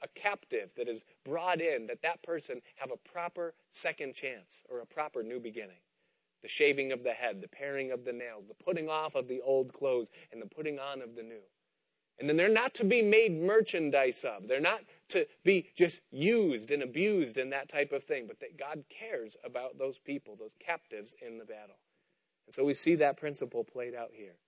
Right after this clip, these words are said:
And then he goes on in verse fifteen, "If a man have two wives, one beloved and another hated, and they have borne, or, and they have borne him children." Now, by the way,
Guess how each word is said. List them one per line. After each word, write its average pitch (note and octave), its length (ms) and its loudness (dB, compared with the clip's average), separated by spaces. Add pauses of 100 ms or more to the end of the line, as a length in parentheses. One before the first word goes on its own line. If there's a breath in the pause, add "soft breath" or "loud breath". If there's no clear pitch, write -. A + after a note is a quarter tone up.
(920)
And D3+ 80 -2
then A3 80 6
he A3+ 60 8
goes F#3 200 8
on F3+ 160 6
in D#3+ 120 2
verse E3 240 6
fifteen, C#3+ 480 2
"If B2 100 -2
a C#3 60 -2
man G3+ 340 0
have G3 240 -2
two G#3 180 -2
wives, A#2+ 600 -2 (540)
one D3 280 4
beloved D#3 600 4 (580)
and D3+ 100 0
another G#3+ 320 6
hated, D3 560 2 (800)
and D#3 160 4
they E3+ 120 10
have D#3+ 180 4
borne, G#3+ 380 2 (200)
or, D3 80 6
and D3+ 220 4
they D3 100 2
have D3+ 280 0
borne G#3+ 340 2 (100)
him E3+ 360 0
children." B2+ 280 0
Now, F3 100 2
by C#4+ 240 2
the A#3 140 8
way, D3 200 4